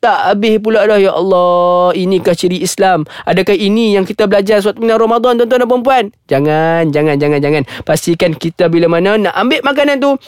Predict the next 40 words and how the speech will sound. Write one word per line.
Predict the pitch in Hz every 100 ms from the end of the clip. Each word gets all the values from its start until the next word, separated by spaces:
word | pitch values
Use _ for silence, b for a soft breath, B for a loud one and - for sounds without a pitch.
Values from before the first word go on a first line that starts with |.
| B
ambil | - 202 214 220
sekadar | - - 196 208 190 190 202 196
mencukupi. | 196 190 202 196 196 220 175 - B B 170
Dah | 240 247 202 _ _ _
tak | - 240
cukup, | 277 262 311 302
baru | 294 311 302
kita | 254 269
tambah. | 269 285 277 190 b b
Ha, | 175 190
dah | 185 220
makan-makan | 226 240 240 262
rasa | 247 220 233
macam, | 220 226
"Alamak, | 156 175 190 -
tak | 156
kenyang | 185 202
lagi | 202 208 220
ni." | 208 147
Ha, | 160 160 147
pi | - 247
tambah | 233 226 220
lagi, | 214
tak | 202 196
apa, | 214
tak | 196
ada |
masalah. | 180 185 196 190 B
Tapi | - 160 180
pastikanlah | 165 165 160 165 165 B B -
kita | 139 147 143
berhentilah | 147 151 151 139 139 B -
makan | 135 131 143 131
tu | 156
sebelum | 147 131 131
mana | 127 123
kita | 123
kenyang. | 123 127 123 117
Sebab | 123 - 190
apa? | 214